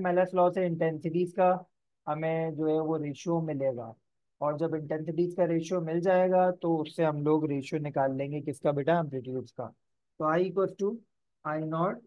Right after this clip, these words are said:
cos square theta होता है, सही है। I upon I naught क्या हो जाएगा?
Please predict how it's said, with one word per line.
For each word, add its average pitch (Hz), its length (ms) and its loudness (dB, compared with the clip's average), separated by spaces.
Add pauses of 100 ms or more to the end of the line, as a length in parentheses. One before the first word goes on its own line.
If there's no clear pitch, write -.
(520)
cos 143 360 -2 (440)
square 143 280 0 (120)
theta 131 260 -10
होता 113 280 -14
है, - 60 -14 (460)
सही 135 160 -6
है। 226 80 -4 (1300)
I 165 220 6 (380)
upon 165 400 0
I - 20 2 (140)
naught 175 200 0
क्या 180 120 4
हो 180 180 6
जाएगा? 180 320 4